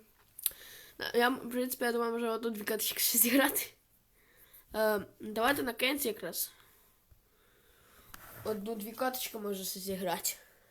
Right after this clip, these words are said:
Друзі, реально, да, не виходили ролики, сорі, сорі, сорі.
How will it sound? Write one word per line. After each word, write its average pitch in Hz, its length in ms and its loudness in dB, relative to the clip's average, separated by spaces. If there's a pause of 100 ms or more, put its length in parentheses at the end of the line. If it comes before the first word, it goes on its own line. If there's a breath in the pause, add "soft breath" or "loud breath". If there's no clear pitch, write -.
(880 loud breath)
Друзі, 214 400 -4
реально, 190 360 -2
да, 220 180 0
не 262 180 0
виходили 185 460 -12
ролики, 233 400 -4
сорі, 208 440 -4
сорі, 196 500 -4
сорі. 185 1200 -2